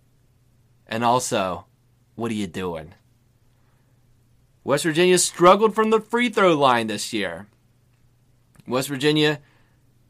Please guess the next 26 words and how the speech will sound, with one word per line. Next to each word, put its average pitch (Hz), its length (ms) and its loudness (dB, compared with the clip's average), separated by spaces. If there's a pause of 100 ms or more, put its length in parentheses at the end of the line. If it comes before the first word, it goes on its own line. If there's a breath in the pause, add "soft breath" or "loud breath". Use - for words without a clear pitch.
(480)
for 170 120 2
the 165 140 0
season, 139 720 0 (120)
is 135 140 -2
at 151 200 2
sixty-eight 233 760 2
percent 175 640 0 (260)
for 143 140 -4
free 156 280 -2
throws. 92 520 -4 (1900)
The 165 100 4
worst 247 440 6
team 185 220 4
at 165 100 4
shooting 160 360 4
free 165 240 2
throws 151 420 2
at, 156 200 -2
by 147 240 6
percentage 151 720 2
is 147 200 2
Manhattan. 180 880 4 (1200)
They 180 360 2
shoot 156 640 2 (760)
fifty-eight 226 760 4
percent 110 640 -6